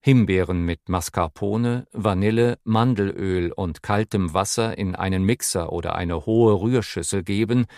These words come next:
erst auf kleiner Stufe, dann auf höchster Stufe fein pürieren,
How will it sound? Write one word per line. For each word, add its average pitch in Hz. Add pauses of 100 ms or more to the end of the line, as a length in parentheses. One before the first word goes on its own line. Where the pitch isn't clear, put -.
(380)
erst 101
auf -
kleiner 98
Stufe, 107 (100)
dann 113
auf 107
höchster 143
Stufe 98
fein 95
pürieren, 92